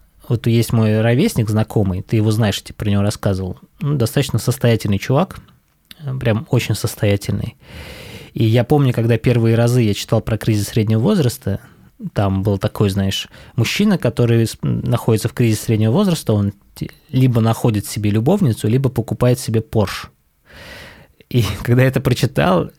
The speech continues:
через день я узнал, что мой знакомый купил себе Porsche. А потом я читал, что вот для мужчины возра-, кризис среднего возраста опасен тем, что просто начинаются всякие экстремальные темы, покупка мотоцикла, и просто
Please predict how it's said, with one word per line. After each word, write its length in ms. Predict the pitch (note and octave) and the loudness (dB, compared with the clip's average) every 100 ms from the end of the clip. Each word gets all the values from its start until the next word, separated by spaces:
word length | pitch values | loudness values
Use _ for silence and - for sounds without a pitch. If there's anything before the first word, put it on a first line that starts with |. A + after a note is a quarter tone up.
| - B2+ | -14 -6
через 240 | - A#2 | 0 2
день 180 | A2+ D3 | 2 2
я 80 | B2 | 2
узнал, 300 | A2+ A2+ C3 | 2 2 0
что 180 | - A2+ | 0 0
мой 160 | A2 G#2+ | 0 2
знакомый 440 | A2 - B2+ A2+ | 0 2 2 2
купил 260 | G#2+ - A2+ | 0 -2 0
себе 200 | - G#2+ | 0 0
Porsche. 400 | G#2+ F#2+ - - - - - - - - - - - - - _ | 0 -2 -6 -14 -12 -12 -12 -16 -20 -20 -20 -20 -20 -20 -20 _
А 140 | A2+ | 0
потом 240 | A2 A2 G#3+ | 2 2 2
я 100 | F3 | 0
читал, 320 | - E3 D#3 | 0 0 0
что 600 | - - B2+ A#2 A2 - | -2 0 2 2 0 0
вот 160 | A#2 G#2 | 0 2
для 140 | A2+ | 2
мужчины 420 | B2 - A#3+ G#3+ C3 | 2 2 2 2 2
возра-, 300 | B2 A#2+ C3+ | 2 0 -2
кризис 360 | - B2 A2 | -2 0 0
среднего 260 | - A#2 B2 | 0 0 2
возраста 420 | G3 D#3 C3 A#2+ | 2 2 2 0
опасен 400 | A2+ B2 - A#2+ | 0 0 0 0
тем, 240 | - G#3 G3 | 0 0 -2
что 480 | - A2+ G#2+ G#2+ - _ F#3 | -2 0 2 0 -4 _ -4
просто 380 | F3+ - A2+ A#2 | -2 -2 -2 0
начинаются 560 | B2 - D#3+ D#3 - | -2 0 2 2 0
всякие 320 | - C3 B2 A2 | -2 -2 -2 -6
экстремальные 720 | - B2+ C3+ B2+ A2 G#2 G2 | -2 2 4 4 2 0 0
темы, 420 | - F#3+ A2+ F#2+ _ _ - - - - - - _ _ - - | 0 2 2 -2 _ _ -20 -20 -20 -20 -20 -20 _ _ -20 -10
покупка 380 | - - E3+ - | -6 -2 -2 0
мотоцикла, 800 | A#2 A2+ A#2+ - G#3 - F#2+ G#2+ - - - - | 0 2 0 -2 -2 -2 -2 -4 -10 -20 -16 -4
и 300 | D#3+ E3+ A2+ | 0 0 0
просто 560 | - C3 - A2 A#2 | -2 -4 -4 -6 -4